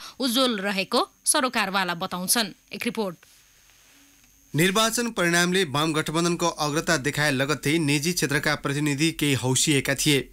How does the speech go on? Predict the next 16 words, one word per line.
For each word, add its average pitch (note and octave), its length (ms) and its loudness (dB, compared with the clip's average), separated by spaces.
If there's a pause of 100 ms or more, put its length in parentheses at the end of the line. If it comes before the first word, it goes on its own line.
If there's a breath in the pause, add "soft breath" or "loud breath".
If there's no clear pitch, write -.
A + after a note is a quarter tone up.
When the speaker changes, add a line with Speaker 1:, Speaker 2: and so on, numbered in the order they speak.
(120)
Speaker 2:
पाँच D#3 220 0
वर्षसम्म F3+ 500 0
स्थिर F#3+ 280 0
सरकार F3 340 0
हुने D3+ 220 0
हो D3+ 180 2
भने C3 340 2
आर्थिक D3+ 340 0
समृद्धिका F3 480 2
लागि C#3+ 200 0
ढोका C3 300 0
खुल्न F#3+ 340 0
सक्ने C#3 260 0
उनीहरूको D#3 380 2
आशा A#2+ 240 0
थियो। D3+ 320 2